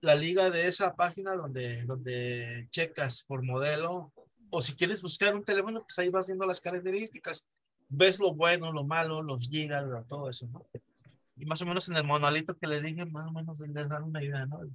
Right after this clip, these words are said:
qué es bueno y qué es malo. Vamos a dejar de transmitir.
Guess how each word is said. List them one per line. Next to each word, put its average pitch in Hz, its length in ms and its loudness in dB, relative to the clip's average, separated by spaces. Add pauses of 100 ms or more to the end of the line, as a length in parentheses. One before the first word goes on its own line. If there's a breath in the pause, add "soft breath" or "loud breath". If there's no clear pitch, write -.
qué 147 60 -8
es 143 120 -10
bueno 139 220 -4
y 135 40 -8
qué - 100 -20
es - 100 -12
malo. 113 240 -8 (3000)
Vamos - 640 -14
a 120 40 -6
dejar 113 260 -8
de 120 80 -2
transmitir. 113 540 -12